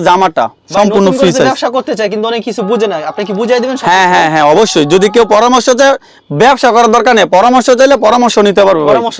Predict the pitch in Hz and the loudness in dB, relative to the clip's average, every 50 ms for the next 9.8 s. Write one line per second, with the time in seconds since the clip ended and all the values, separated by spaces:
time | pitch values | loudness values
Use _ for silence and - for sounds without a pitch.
0 | 196 165 160 139 180 196 214 226 233 - 262 262 269 269 - 226 - 285 - _ | -8 -10 -4 -2 2 2 2 2 2 4 4 4 4 2 0 -4 -8 -10 -14 _
1 | _ _ _ 202 226 233 240 240 247 240 220 220 214 202 - 240 233 226 254 247 | _ _ _ 0 2 4 4 4 4 4 4 2 2 0 0 -2 0 2 2 2
2 | 214 214 226 226 - - 240 226 220 220 220 233 226 226 214 208 - - 220 214 | 2 0 0 0 0 -2 0 0 2 2 2 2 2 0 0 0 -2 -2 -2 -2
3 | 233 226 226 220 220 208 196 196 190 - - 214 240 240 - - 190 170 170 175 | -2 0 0 2 2 4 4 2 2 0 0 0 0 0 0 0 0 0 0 0
4 | 170 160 156 151 139 117 120 113 - - 180 190 196 196 220 214 202 180 160 156 | 2 2 0 0 0 -4 -6 -10 -8 -4 -2 -2 0 0 2 2 0 0 0 -6
5 | 127 147 185 247 302 147 135 127 123 110 110 - _ _ - _ _ _ _ - | -8 -8 -8 -8 -6 -4 -4 -4 -4 -6 -8 -14 _ _ -20 _ _ _ _ 0
6 | 180 196 196 175 185 175 165 170 147 139 131 120 131 - _ - _ - 151 160 | 0 0 2 0 0 0 0 0 -2 -4 -8 -10 -14 -18 _ -16 _ -2 0 2
7 | 170 180 185 175 175 202 196 190 196 165 185 180 180 170 151 151 131 110 131 160 | 2 0 0 0 0 0 2 2 2 0 0 0 0 0 -2 -2 -4 -4 -6 -8
8 | 175 180 170 196 208 196 185 185 190 180 165 147 131 107 104 _ _ _ 151 170 | -8 -6 -4 -4 -4 -4 -4 -4 -6 -6 -6 -10 -12 -14 -16 _ _ _ 0 0
9 | 196 196 - _ - 220 240 240 - - - 226 214 208 - - | 0 0 -2 _ -2 -2 -2 -2 -2 -2 0 0 0 0 -2 -4